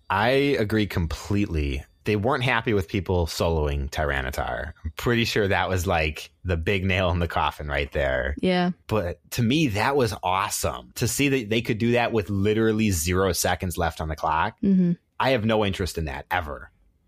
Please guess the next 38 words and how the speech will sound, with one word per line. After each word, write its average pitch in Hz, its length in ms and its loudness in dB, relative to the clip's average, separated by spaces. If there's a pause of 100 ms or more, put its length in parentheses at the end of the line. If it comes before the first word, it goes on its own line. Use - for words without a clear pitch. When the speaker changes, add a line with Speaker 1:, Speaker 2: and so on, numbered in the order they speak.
(120)
Speaker 1:
at 98 220 0
all. 73 400 -4 (100)
Speaker 2:
But 262 80 0
it's 262 140 0
still 403 180 0
cool. 311 560 0 (220)
Speaker 1:
There's 131 160 0
a 147 60 2
big 165 240 -2
section 156 360 -2
of 127 100 0
the 127 80 -2
game 165 300 -2
that 135 160 0
likes 220 300 0
that, 415 80 2
Speaker 2:
Yeah. 294 200 4
Speaker 1:
and 165 80 2
I 110 100 2
think 117 240 -4
that's 113 200 -2
important. 117 640 -2 (680)
And 147 160 0
personally, 120 680 0 (200)
if 185 200 0
you 170 60 0
have 165 180 2
a 151 40 -4
community 135 420 0
that 90 200 0
does 120 240 2
raid, 202 440 2 (260)
this - 180 0
won't 185 140 2
affect - 320 -4
you - 160 -8
at 117 160 0
all. - 360 -4